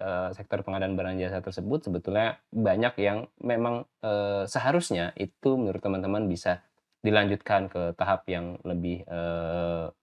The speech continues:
apa namanya, ke tahap yang lebih, eh, serius gitu ya, dalam hal penetapan tersangka hingga,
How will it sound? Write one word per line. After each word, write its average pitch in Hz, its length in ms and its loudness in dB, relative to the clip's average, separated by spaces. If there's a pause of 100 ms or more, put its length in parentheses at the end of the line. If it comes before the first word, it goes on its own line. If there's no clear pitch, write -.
(220)
apa - 160 -8
namanya, 82 320 -6
ke 87 80 -6
tahap 85 240 0
yang 82 160 -6
lebih, 85 320 -2
eh, 69 400 -8 (800)
serius 139 240 4
gitu 135 160 2
ya, 101 160 4
dalam 90 240 -2
hal 95 240 -2
penetapan 90 400 -4
tersangka 87 640 -2 (400)
hingga, 95 400 4